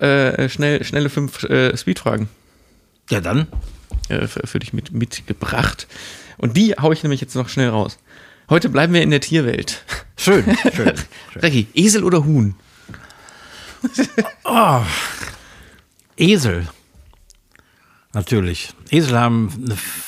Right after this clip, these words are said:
Speaker 2: haben viel mehr Persönlichkeit, Charakter.
Speaker 1: Aber sind nicht so laut. Können nicht so laut gackern.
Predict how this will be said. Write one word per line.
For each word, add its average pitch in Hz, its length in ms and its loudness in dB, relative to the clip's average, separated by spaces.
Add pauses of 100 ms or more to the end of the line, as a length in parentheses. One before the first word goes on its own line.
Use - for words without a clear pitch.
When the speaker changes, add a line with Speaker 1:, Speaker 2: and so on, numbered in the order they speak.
(260)
Speaker 2:
haben 131 180 -2
viel - 200 -4
mehr 156 140 4
Persönlichkeit, 107 640 0
Charakter. 107 520 -4 (1900)
Speaker 1:
Aber 117 140 0
sind 107 120 2
nicht 92 100 -6
so 92 80 -8
laut. 123 280 -2 (600)
Können 110 120 0
nicht 98 100 0
so 92 60 -6
laut 92 160 -8 (140)
gackern. - 260 -4